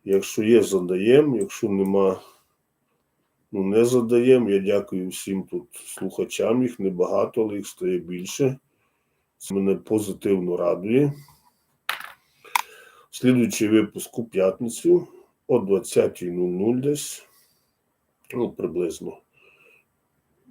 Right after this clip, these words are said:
Ну, от я вже настроїв і вдома, і на роботі, щоб не їхати на роботу по-новому це робити.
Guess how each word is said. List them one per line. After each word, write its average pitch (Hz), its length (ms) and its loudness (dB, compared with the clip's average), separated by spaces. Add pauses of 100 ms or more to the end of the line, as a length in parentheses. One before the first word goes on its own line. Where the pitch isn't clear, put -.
(480)
Ну, 92 440 -10
от - 200 -20
я 92 100 2
вже 90 160 -2
настроїв 90 560 0
і 95 100 -2
вдома, 113 500 8
і 87 300 -6 (800)
на 101 180 2
роботі, 113 460 4
щоб 95 220 -2
не 101 160 -2
їхати 98 360 -4
на 92 160 0
роботу 95 480 2
по-новому 92 640 0
це 95 220 -4
робити. 92 520 -2